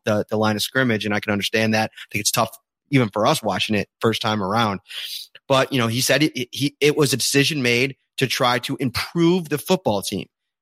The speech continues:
But he also added in the caveat that he, he didn't, he hasn't lost any confidence in Cody Ford. He thinks he's a good player. Reading between the lines, I mean, if you make a decision to improve your offensive line, you're making a decision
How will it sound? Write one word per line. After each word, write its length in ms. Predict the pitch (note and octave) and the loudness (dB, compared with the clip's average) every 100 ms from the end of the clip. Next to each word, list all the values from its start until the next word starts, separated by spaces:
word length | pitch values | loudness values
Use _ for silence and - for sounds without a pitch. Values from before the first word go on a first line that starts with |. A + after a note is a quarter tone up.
| _ | _
But 100 | A2+ | -8
he 80 | G#2+ | -2
also 320 | B2+ D#3+ D#3 B2+ | 0 2 0 0
added 280 | C#3 C#3 | 0 0
in 80 | C#3 | -2
the 60 | B2 | -2
caveat 520 | - A2+ A#2 B2 B2 | -2 -2 0 0 0
that 100 | A2+ | -2
he, 180 | A2 G2 | -6 -10
he 140 | - A2+ | -12 -4
didn't, 320 | D3 F3 - | 0 0 -2
he 140 | B2 | 0
hasn't 240 | C3+ D#3+ C3 | 2 2 0
lost 240 | C#3 C3+ | -2 -2
any 120 | A#2+ | -4
confidence 480 | A2 C#3 C#3 B2 A#2 | -4 -2 -2 -4 -6
in 100 | A#2 | -4
Cody 240 | A#2 A#2 A2+ | 0 -2 0
Ford. 260 | A#2 A2+ | -2 -2
He 40 | A2+ | -2
thinks 200 | C3 - | -2 0
he's 160 | A#2+ | -2
a 40 | G#2 | 2
good 220 | A#2+ - | 0 2
player. 400 | C#3+ C#3 G#2 - _ _ _ _ _ - | 2 2 0 -6 _ _ _ _ _ -20
Reading 420 | D#2+ A#2+ C#3+ C#3+ | -8 -2 0 0
between 300 | B2+ - C#3+ | -2 -2 -2
the 100 | B2+ | 0
lines, 480 | A2 F3+ D3 A#2+ A2 | 0 2 2 0 -2
I 40 | |
mean, 220 | A2 A2 G#2 | -2 -2 -2
if 120 | A#2 | 0
you 80 | A#2+ | 2
make 180 | C#3 | 2
a 20 | C3 | 0
decision 520 | A#2+ E3 E3 A#2+ G#2+ _ _ | 0 2 2 0 -4 _ _
to 120 | - B2+ | 0 0
improve 340 | - E3 D3 | 4 4 4
your 100 | C#3+ | 4
offensive 400 | C#3+ C3+ A2 G#2+ | 2 0 -4 -4
line, 400 | C3+ C#3+ A#2 G#2+ | -2 0 -2 -4
you're 120 | B2 A#2 | -2 0
making 300 | C3 C#3 C3+ | 0 0 -2
a 40 | |
decision 600 | A#2+ - D3+ - A#2+ | -2 0 2 2 -2